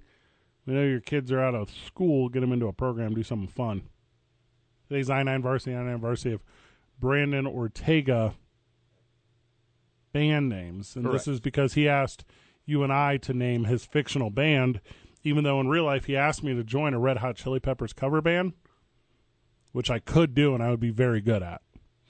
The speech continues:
Speaker 1: But sometimes I feel like I don't have a partner.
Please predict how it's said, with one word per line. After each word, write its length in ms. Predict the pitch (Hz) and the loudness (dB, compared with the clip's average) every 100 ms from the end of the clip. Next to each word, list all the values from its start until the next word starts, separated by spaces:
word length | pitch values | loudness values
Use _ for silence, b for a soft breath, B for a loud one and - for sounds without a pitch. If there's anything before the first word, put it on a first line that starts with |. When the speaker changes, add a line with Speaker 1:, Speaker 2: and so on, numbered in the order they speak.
| b b b b b b _ | b b b b b b _
Speaker 1:
But 140 | 143 - | 0 2
sometimes 580 | 190 202 185 202 175 | 2 4 4 4 2
I 120 | 151 131 | 2 -2
feel 580 | - 180 147 95 82 _ _ _ _ _ _ _ _ _ _ _ _ _ _ _ _ _ _ _ _ _ _ _ _ _ _ _ 131 | -2 0 0 0 -8 _ _ _ _ _ _ _ _ _ _ _ _ _ _ _ _ _ _ _ _ _ _ _ _ _ _ _ -4
like 120 | 127 | 0
I 80 | 123 | 2
don't 200 | 135 131 | 4 2
have 100 | 113 | 0
a 80 | 95 | -4
partner. 500 | - 117 82 85 | -6 -6 -6 -12